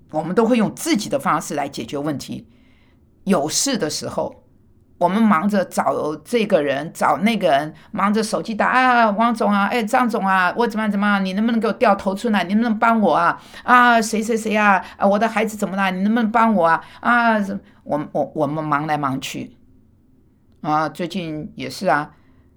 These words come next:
呃，就有人说：“老师，我的孩子怎么，怎么，怎么了？”然后呢，我一直要提醒我自己啊，啊，他要我监督他，但是我每次要去监督他，他又很不高兴啊，我，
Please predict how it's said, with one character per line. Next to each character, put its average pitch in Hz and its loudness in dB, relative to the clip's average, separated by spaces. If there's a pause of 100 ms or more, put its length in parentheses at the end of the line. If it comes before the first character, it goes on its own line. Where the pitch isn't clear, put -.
(140)
呃， 165 0 (360)
就 226 -2
有 190 2
人 165 -2
说 185 0
：“老 143 2
师， 180 -6
我 147 -2
的 160 -6
孩 175 -4
子 - -12
怎 156 -10
么， 143 -8
怎 143 -12
么， 139 -8
怎 143 -10
么 139 -8
了？” 139 -4 (240)
然 175 2
后 190 6
呢， 165 0 (160)
我 151 2
一 185 0
直 202 -4
要 175 4
提 170 -8
醒 156 -2
我 131 -4
自 190 -10
己 147 -8
啊， 139 -4 (220)
啊， 139 -2
他 208 -4
要 165 6
我 135 -2
监 196 -2
督 185 -4
他， 170 0
但 190 0
是 185 -6
我 156 0
每 156 -4
次 135 -6
要 180 4
去 170 -4
监 180 -6
督 170 -6
他， 170 -4
他 175 -4
又 165 2
很 151 -4
不 - -18
高 160 6
兴 160 -6
啊， 139 -4 (240)
我， 160 2